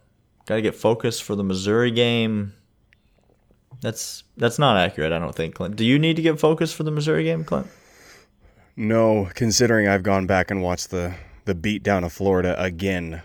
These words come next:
Speaker 2: a
Speaker 1: Mm-hmm.
Speaker 2: third and a half time. So I'm now up to three and a half times I watched it. I'm gonna finish the, the fourth or the third time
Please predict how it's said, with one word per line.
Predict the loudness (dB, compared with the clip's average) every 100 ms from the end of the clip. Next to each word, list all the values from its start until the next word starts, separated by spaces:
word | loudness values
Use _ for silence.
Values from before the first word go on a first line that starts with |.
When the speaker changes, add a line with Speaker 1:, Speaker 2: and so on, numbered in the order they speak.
| -10 -6
Speaker 2:
a | -4 -6
Speaker 1:
Mm-hmm. |
Speaker 2:
third | -2 0 2 0
and | -4
a | -6
half | -6 -8 -8
time. | -6 -6 -6 -10 -14 -20 -16
So | -6 -4
I'm | -2
now | -4
up | -6
to | -8
three | -6 -4
and | -4
a |
half | -4 -6
times | -6 -6 -4
I | -4
watched | -2 -4 -6
it. | -8 -8
I'm | -4
gonna | -2 0
finish | 2 2 0
the, | 0 -2 -2 -6
the | -12 -8 -6
fourth | 0 0 0 -4
or | -4
the | -4
third | -2 -2 -2
time | -4 -6 -6